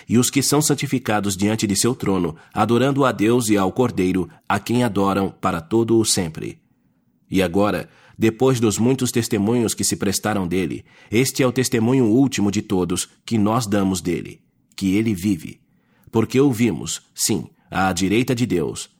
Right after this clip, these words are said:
e ouvimos a voz testificando que ele é o unigênito do Pai, que por ele, e por meio dele, e dele, os mundos são e foram criados, e seus habitantes são filhos e filhas gerados para Deus.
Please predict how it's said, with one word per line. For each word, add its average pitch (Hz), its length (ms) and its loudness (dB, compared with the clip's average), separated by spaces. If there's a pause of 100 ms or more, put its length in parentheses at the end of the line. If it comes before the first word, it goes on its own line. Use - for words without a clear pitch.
(140)
e 98 140 2
ouvimos 117 460 2
a 131 40 2
voz 101 360 0
testificando 98 840 -2 (160)
que 123 220 4
ele 131 260 4
é 113 220 0
o 110 160 2
unigênito 113 640 0
do 104 100 -2
Pai, 73 380 -8 (480)
que 117 100 0
por 113 200 0
ele, 104 400 0 (120)
e 113 120 0
por 113 180 2
meio 127 240 2
dele, 87 460 -2 (140)
e 127 100 2
dele, 95 460 0 (180)
os 110 200 2
mundos 135 400 2
são 123 380 0
e - 80 -2
foram 113 380 0
criados, 82 640 -4 (360)
e 101 100 0
seus 135 240 2
habitantes 127 600 0 (140)
são 98 240 -2
filhos 139 540 2
e 123 80 0
filhas 98 500 0 (160)
gerados 113 560 0
para 98 240 -2
Deus. 67 540 -8